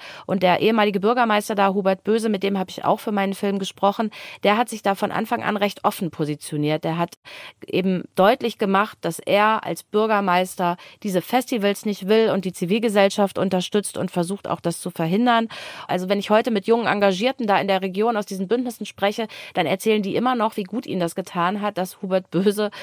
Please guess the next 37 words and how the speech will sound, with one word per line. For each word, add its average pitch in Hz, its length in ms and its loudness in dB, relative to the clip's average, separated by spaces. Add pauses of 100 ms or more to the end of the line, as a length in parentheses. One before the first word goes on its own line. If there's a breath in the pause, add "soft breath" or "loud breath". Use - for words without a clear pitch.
(220 loud breath)
sie 208 120 0
da 196 100 6
nicht 202 180 0
allein 185 300 6
gelassen 165 460 0
hat 170 160 -2
und 165 120 -2
das 175 140 0
auch 175 140 -2
unterstützt 170 600 -4
hat 185 160 2
und 175 140 -6
sich - 140 -14
da - 160 2
auch 135 120 -2
offen 214 300 -4
hingestellt 196 540 -2
hat 180 160 -4
und 175 120 -10
gesagt 165 360 -4
hat, 180 240 -6
so, 175 200 -2 (440 loud breath)
diese 180 320 -2
Art 180 180 0
von 170 440 -6
Leuten 202 420 -2
wollen 247 180 0
wir 196 60 -2
hier 143 160 -6
nicht. 135 320 -12 (720 soft breath)
Deswegen 233 320 4
haben 262 120 6
die 247 80 0
Festivals 269 480 0
trotzdem 247 340 0
da 170 140 0
stattgefunden. 165 760 -4